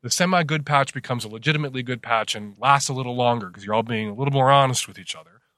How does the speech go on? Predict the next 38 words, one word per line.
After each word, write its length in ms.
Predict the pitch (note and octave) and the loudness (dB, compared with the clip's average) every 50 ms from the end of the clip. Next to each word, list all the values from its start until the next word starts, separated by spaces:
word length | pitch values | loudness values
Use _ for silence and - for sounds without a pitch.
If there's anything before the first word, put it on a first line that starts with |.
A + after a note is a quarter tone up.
| _ _ _ | _ _ _
Or 480 | G#3 C4 D4+ C#4 E3+ D3 D3 F3+ F#3+ _ _ _ _ _ _ _ _ | 6 8 8 10 8 8 6 4 0 _ _ _ _ _ _ _ _
this 260 | C3 B2+ G3 A#3 - C#4 | 0 2 4 4 4 4
may 100 | C#4+ C#4 | 2 2
be 120 | C4+ C4+ | 2 2
the 60 | C4 | 2
thing 140 | G3+ B3+ C4 | 0 0 0
that 120 | G#3 - | 0 -2
flips 300 | _ _ F3 - - - | _ _ -4 -2 -2 -4
the 80 | - F3+ | -6 -4
table 340 | - E3 E3+ F#3 E3 D3+ C#3 | -2 -2 -2 -2 0 0 2
over. 240 | D3+ F3+ D3+ G3+ F3 | 2 2 0 -4 -8
This 200 | - F3 - - | -6 -6 -4 -2
may 100 | C4+ C4+ | -4 -2
be 120 | A3+ B3+ | -2 0
the 140 | A#3 A3 F#3+ | 2 0 0
thing 380 | - - G3+ A3 A3 G3+ E3 | 0 2 2 2 4 2 4
that 260 | C#3 C#3+ C#3+ C#3+ C#3 - - - _ _ _ _ _ _ _ _ _ _ _ | 6 6 4 4 2 -6 -20 -20 _ _ _ _ _ _ _ _ _ _ _
is 140 | D3 C3+ - | 2 4 6
so 180 | - G#3+ B3 | 6 6 6
explosive 640 | A#3 D#3 - - - - D#3 F#3 B3 A#3 - - B2 | 8 6 4 4 4 2 2 2 4 4 2 -2 0
and 80 | B2 B2 | 0 -2
your 100 | B2 B2 | -2 -2
parents 380 | - - F#3 G#3 G3 F3 - | 0 2 2 4 4 2 2
are 60 | C#3 | 0
so 320 | B2+ - - D#3 C#3 A#2+ - _ | 0 2 4 4 2 2 -2 _
awful 360 | - G3 B3+ A#3 - D#3+ D3+ C#3 | 0 0 0 2 2 2 2 4
that 220 | D3 E3 E3 - - _ _ _ _ | 4 4 4 2 -2 _ _ _ _
you 120 | C#3+ F#3+ | -4 0
no 120 | B3 C#4 C#4+ | 0 2 2
longer 200 | C#4 C4+ B3 G3+ | 2 2 0 2
have 180 | G#3+ B3+ - - | 2 0 0 -2
to 80 | A#3+ | -12
be 300 | A2 G2+ _ - - G3+ | -12 -12 _ -4 -2 -2
with 140 | B3+ C4+ - | 0 -2 -4
them 140 | - B3+ A#3 | -4 -2 -2
or 60 | G#3 | 0
see 260 | - - - G3+ A#3+ | 2 2 0 0 0
them. 340 | A3+ D#3+ A2 F2+ E2+ - | -2 -2 -4 -4 -6 -20